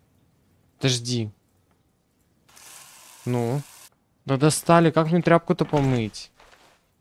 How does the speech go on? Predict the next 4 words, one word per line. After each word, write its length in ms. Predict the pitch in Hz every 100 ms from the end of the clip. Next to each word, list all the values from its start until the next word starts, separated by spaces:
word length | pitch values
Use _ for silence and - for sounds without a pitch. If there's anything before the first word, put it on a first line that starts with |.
| _ _ _ - _ _ - _ _ _ _ _ _ _ _ _ _ _ _ _ _ _ _ _ _ 453 508 466 466 466 466 466 466 466 453 453 453 - - - -
Наконец-то 480 | 120 131 127 123 -
там 160 | 123 120
гол 220 | 131 151
забили. 480 | 143 127 131 120